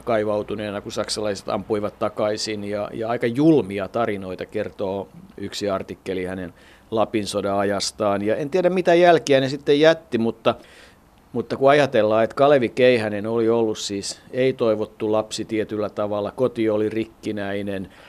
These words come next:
hänen, ö, äitinsä synnytti sitten jo velipuoli Pentti Sivulan neljäkymmentäyksi. Pentti Sivulakin voimakkaasti matkailussa mukana ja,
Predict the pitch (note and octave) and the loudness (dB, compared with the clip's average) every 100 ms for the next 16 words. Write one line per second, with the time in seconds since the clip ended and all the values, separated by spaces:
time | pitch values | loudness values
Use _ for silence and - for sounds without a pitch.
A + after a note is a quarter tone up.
0 | - - - A2 A2 A2+ A2 G#2+ F#2 G#2 | -20 -16 -4 -2 0 -2 -2 -4 -6 -10
1 | - - A#2+ B2 A#2 A2+ G2+ G#2+ - B2 | -20 -6 0 0 2 -2 -2 -6 0 0
2 | A2+ G#2+ G#2 A#2+ A2+ B2 A#2+ B2 C3+ C3 | 0 -4 -4 -4 -2 0 4 4 6 4
3 | A#2+ A2+ A2 A2 B2 A2 - A2 C3+ C3+ | 4 0 0 2 2 0 -2 -2 0 2
4 | A#2+ G#2+ G#2+ - - - - - A#2+ B2 | 2 0 -2 -10 -20 -20 -20 -2 2 2
5 | A#2 A2+ A2+ G#2 A2+ C3+ C#3 - - G#2+ | 2 0 0 2 4 4 2 -4 -6 -6
6 | - - - - - - - - G#2+ G2 | -8 -18 -20 -20 -20 -18 -18 -10 -8 -8
7 | G2+ A#2+ A2 G2 G#2 A2 A2 G2+ A2 G2 | -6 -4 -2 -4 -4 -4 -4 -4 -4 -4
8 | G#2+ A2 A#2+ - G#2+ G#2 - G#2 G#2 G#2+ | -6 -4 -4 -4 -4 -4 -6 -8 -6 -4
9 | A2 G#2+ G#2 | -4 -2 -2